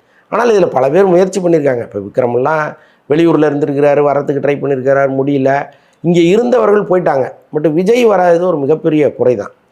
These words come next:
விஜயெல்லாம் கட்டாயமா போயிருக்கணும். அஜித்தெல்லாம் வந்து நினைச்சிருந்தா வந்திருக்கலாம். But அவருடைய பணி நிமித்தம் அங்க வந்து அது ஏற்கனவே திட்டமிடப்பட்ட வேலைகள்ல இருக்காரு. So, அதனால வர முடியாம போயிருக்கலாம்.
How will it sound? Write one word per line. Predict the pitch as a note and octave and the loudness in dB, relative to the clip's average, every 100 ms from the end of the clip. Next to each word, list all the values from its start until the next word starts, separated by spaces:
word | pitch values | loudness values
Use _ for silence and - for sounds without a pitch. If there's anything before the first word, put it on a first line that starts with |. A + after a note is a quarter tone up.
| _ _ | _ _
விஜயெல்லாம் | G#2+ D#3+ F#3 D#3 | 0 2 2 0
கட்டாயமா | B2+ D#3+ E3 D#3+ C3+ G2+ - _ _ _ | 0 0 2 0 -2 -8 -16 _ _ _
போயிருக்கணும். | E3 E3+ C#3 C#3+ - - _ _ _ - | 0 2 2 -2 -4 -10 _ _ _ -8
அஜித்தெல்லாம் | G3+ A3 G#3+ A#3 A3+ | -4 -4 0 0 2
வந்து | G#3+ G3+ G3+ G#3 F#3+ E3 | 0 0 2 2 2 2
நினைச்சிருந்தா | E3 F#3+ G#3+ A3+ A3+ | 2 0 0 0 0
வந்திருக்கலாம். | G#3 G#3 F#3 F#3 - - _ _ - | 0 0 0 -2 -4 -14 _ _ -6
But | G3+ | -2
அவருடைய | F#3 F#3+ G3 F#3 F#3+ F3+ | 0 2 2 2 2 0
பணி | - F3 F3+ | 0 0 2
நிமித்தம் | E3+ E3 D#3 E3+ E3+ | 2 0 0 0 0
அங்க | D#3+ D#3 | 0 2
வந்து | D3+ D3+ D3+ | 0 0 0
அது | C#3 C3+ B2+ - _ _ _ | 0 -2 -4 -10 _ _ _
ஏற்கனவே | - D3 D3+ D#3 | -2 0 0 -2
திட்டமிடப்பட்ட | D#3 C#3 D#3 D3+ B2 C#3 C#3 B2+ | -2 -2 0 0 -2 -2 0 0
வேலைகள்ல | C3 C3+ B2+ A#2+ | 2 2 0 0
இருக்காரு. | A#2 B2 - | -2 -4 -6
So, | D#3+ | -4
அதனால | D#3+ D#3 D#3 | -2 0 0
வர | D3 | 0
முடியாம | D3+ D3 D3 | 0 0 0
போயிருக்கலாம். | C#3+ D3 C3+ - | 0 -2 0 -4